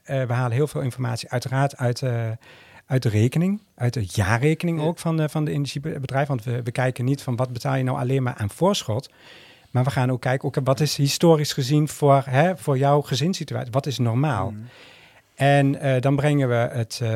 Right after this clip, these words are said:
Speaker 1: nou ja, de, de, de, de huis-, de woonsituatie in kaart. Hoe ziet, eh, het huis eruit? Wat voor apparaten gebruik je?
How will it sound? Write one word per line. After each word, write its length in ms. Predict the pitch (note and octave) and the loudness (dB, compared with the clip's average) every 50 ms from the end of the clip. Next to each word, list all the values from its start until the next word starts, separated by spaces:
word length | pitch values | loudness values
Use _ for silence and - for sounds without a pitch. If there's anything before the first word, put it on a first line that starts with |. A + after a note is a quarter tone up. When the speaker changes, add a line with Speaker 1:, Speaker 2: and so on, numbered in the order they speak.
| A2 A2+ A2+ A2+ A2 A#2 C#3+ | 0 0 0 0 -2 -2 -2
Speaker 1:
nou 120 | C#3 D3 D#3 | -2 -2 -2
ja, 140 | A#2+ F#2+ | -2 -2
de, 140 | F2+ G2+ B2 | -2 -4 -4
de, 340 | G#2+ B2 A#2+ A2+ A2+ A2+ A2+ A2 | -2 -2 -2 0 0 -2 -2 -2
de, 380 | A2 A2 A2 G#2+ A2 G#2+ G#2+ A2 | -2 -2 -2 -2 -2 -4 -4 -4
de 80 | G#2 G2+ | -4 0
huis-, 420 | F2+ A2+ B2+ D3+ E3+ - - - C3+ | 4 6 6 6 6 4 0 -2 -4
de 80 | B2 A2 | -2 2
woonsituatie 920 | A#2 B2+ D#3 F3+ - - F#3+ - F3+ E3 E3 E3 E3 - - E3 E3 E3+ | 4 4 4 4 2 0 -2 -2 -2 -2 -2 -2 -2 -2 -4 -4 -4 -4
in 160 | D#3 D#3 D3 | -4 -6 -4
kaart. 340 | - - D3 D3 D3+ D#3+ D3+ | -2 -2 0 0 0 0 -2
Hoe 160 | - B2+ A#2+ | -2 -4 -4
ziet, 200 | G#2+ A#2 A2+ - | -4 -4 -6 -4
eh, 80 | B2 A#2 A2 A2 G#2+ G#2+ A2 - - - - - - - - _ | -4 -4 -4 -4 -4 -6 -8 -12 -20 -20 -20 -20 -20 -20 -16 _
het 120 | B2 - | -14 -4
huis 280 | - B2+ C3+ D#3+ F3 - | 2 4 6 6 6 4
eruit? 420 | F3 E3 C#3+ D3+ D3 C#3+ C#3+ C#3+ A#2 | 0 -4 -4 -2 0 0 0 0 -2
Wat 140 | G#2+ G#2+ | -4 -8
voor 140 | - - - | -8 -8 -10
apparaten 500 | B2 A2 - A2 C3 C#3 D3+ E3+ - F3 | -4 -4 0 2 4 4 4 4 2 -2
gebruik 460 | - - D3 C3 B2+ C3+ C3+ C3+ C3+ | -4 -4 -4 -2 -2 -2 -2 -2 -4
je? 240 | - - C3+ B2+ B2+ | -4 -4 -4 -4 -4